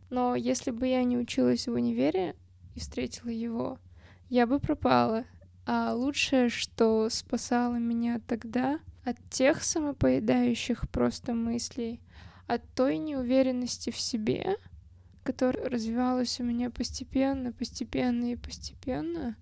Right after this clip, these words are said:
а, с тем, как он не принимал меня в свою жизнь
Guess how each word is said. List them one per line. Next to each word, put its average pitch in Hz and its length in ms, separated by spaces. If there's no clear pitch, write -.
а, 247 440
с - 340
тем, 269 380
как 254 300
он 247 260
не 254 220
принимал 247 680
меня 247 440
в 226 60
свою 233 420
жизнь 302 540